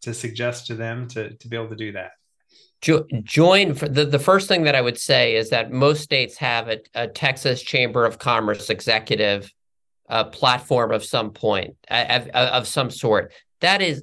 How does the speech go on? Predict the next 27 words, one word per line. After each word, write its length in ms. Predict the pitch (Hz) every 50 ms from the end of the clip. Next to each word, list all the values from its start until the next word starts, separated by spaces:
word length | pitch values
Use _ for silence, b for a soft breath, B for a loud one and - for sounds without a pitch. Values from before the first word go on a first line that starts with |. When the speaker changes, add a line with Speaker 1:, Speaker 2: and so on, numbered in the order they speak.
| - -
Speaker 2:
vitally 800 | 110 107 - - - 147 147 151 151 151 143 135 135 127 123 117
important. 500 | 113 107 - - - 113 104 95 85 -
We're, 300 | - 123 131 147 147 -
we're 220 | 117 127 147 156
very 260 | 147 165 160 156 147
lucky 560 | 135 127 127 131 131 131 - - 139 127 120 113
here 300 | 107 127 120 120 127 123
that 160 | 120 110 110
we 100 | 113 110
have, 520 | 110 120 120 117 117 113 113 113 113 110 113
uh, 260 | 110 110 110 107 107
such 320 | - - - 127 123 -
an 100 | 135 113
entity. 460 | 113 117 113 - 117 - - 120 113 110
It's, 180 | 107 107 -
it's 220 | - - 107 - -
run 300 | 117 120 123 123 120 110
by 280 | 110 120 113 107 107
Drew 360 | 104 104 - - 131 131 127 120
Cheverly, 760 | 104 - - 120 120 117 131 127 127 127 131 131 131 131 131 -
who 60 | 123
is 180 | 120 120 107
a 200 | 120 113 110 107
chamber 440 | 104 - - 131 117 117 107 117 113
veteran. 540 | 104 107 110 113 117 123 127 135 139 143 139 b b b b b b b b b b b b
This 200 | - 180 190 190
is, 240 | 226 220 180 151 151